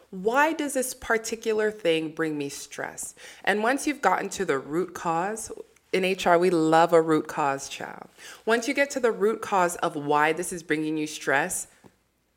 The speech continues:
either eliminate it or figure out a way to manage it. But reflecting on the why. Stop looking at it like, stop looking at the situation like it's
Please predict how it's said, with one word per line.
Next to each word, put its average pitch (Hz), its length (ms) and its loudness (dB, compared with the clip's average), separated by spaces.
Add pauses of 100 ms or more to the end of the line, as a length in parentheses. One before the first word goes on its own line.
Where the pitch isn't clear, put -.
(240)
either 170 460 4
eliminate 180 600 0
it - 420 0 (180)
or 160 100 0
figure 196 420 0
out 190 120 4
a 185 60 4
way 165 160 2
to 160 180 -10
manage 139 440 -12
it. - 260 -16 (180)
But - 140 8
reflecting 180 540 0
on 175 120 -2
the 165 80 -2
why. 139 400 -2 (500)
Stop 202 440 2
looking 226 240 2
at 214 80 2
it 208 200 2
like, - 580 0
stop 220 280 4
looking 233 180 2
at 220 80 -2
the 190 80 -4
situation 185 800 -2 (920)
like 160 300 2
it's - 460 -2